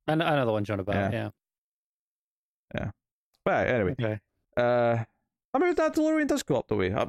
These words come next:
Speaker 2: but there is cars that hinge at the front like that, where they sort of go up the way, but hinged at the front.
Speaker 1: They do, yes.
Speaker 2: Yeah.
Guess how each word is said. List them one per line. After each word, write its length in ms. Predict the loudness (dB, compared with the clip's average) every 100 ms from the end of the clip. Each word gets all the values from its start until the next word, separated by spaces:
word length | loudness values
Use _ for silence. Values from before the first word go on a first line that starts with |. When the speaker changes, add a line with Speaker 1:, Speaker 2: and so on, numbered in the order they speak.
| 0
Speaker 2:
but 100 | 0
there 120 | 2
is 100 | 0
cars 280 | 0 0 0
that 120 | 0
hinge 280 | 2 0 0
at 60 | 0
the 60 |
front 260 | 0 -2 -2
like 140 | -2
that, 220 | 0 0 0
where 80 | 0
they 100 | 0
sort 200 | 0 0
of 100 | 0
go 120 | 0
up 160 | 0 0
the 80 |
way, 240 | 2 2 0 -6 _ _
but 100 | -2
hinged 480 | 0 0 -2 -4 -8 -4
at 80 | -4
the 60 |
front. 320 | -2 -2 -2
Speaker 1:
They 80 | -2
do, 120 | 0
yes. 440 | 0 0 -2 -6 -4
Speaker 2:
Yeah. 200 | -2 -2